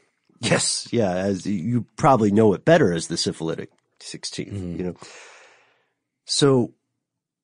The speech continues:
Speaker 1: the treatment used for syphilis,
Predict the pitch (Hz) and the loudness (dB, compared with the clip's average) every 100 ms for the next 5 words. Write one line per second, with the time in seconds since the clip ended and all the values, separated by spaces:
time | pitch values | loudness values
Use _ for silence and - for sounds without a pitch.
0 | _ _ _ _ - 127 131 110 - - | _ _ _ _ -6 2 2 2 -2 0
1 | 233 - 95 82 _ _ 117 117 107 101 | 0 0 -4 -4 _ _ -4 -2 -2 -4
2 | - 95 92 90 87 - 98 - 85 90 | -6 -6 -4 -4 -4 -2 -2 -4 -6 -4
3 | - | -6